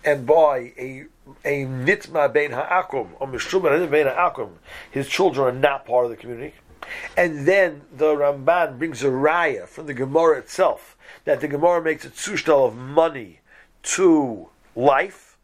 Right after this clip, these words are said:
And then the Ra-, he says, "Ein achnami, achicha, even if someone's not achicha, even the money's hefker." And Maser,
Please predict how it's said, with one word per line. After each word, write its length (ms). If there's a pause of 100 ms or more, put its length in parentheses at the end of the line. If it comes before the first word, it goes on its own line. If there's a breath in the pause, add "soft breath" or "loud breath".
(580 loud breath)
And 160
then 340
the 120
Ra-, 260
he 140
says, 440
"Ein 220
achnami, 500
achicha, 560
even 260
if 100
someone's 260
not 180
achicha, 280
even 120
the 120
money's 260
hefker." 400 (400 loud breath)
And 160
Maser, 680